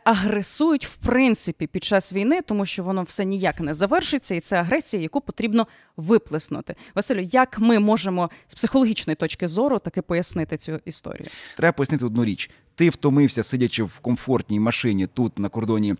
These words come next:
Speaker 2: з Польською Республікою, з Україною, а хтось зараз,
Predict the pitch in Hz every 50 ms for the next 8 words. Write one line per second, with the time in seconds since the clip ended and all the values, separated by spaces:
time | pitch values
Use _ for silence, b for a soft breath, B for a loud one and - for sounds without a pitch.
0 | B B B 101 B B 104 104 95 107 117 107 104 101 101 - - 127 117 104
1 | - - 107 107 98 - 120 113 110 101 - 104 101 87 104 - - 113 107 101
2 | 104 101 117 139 156 175 - b b b b b b _ - 120 120 - - -
3 | - 175 190 202 - - - - 104 92 123 120 107 98 90 - - -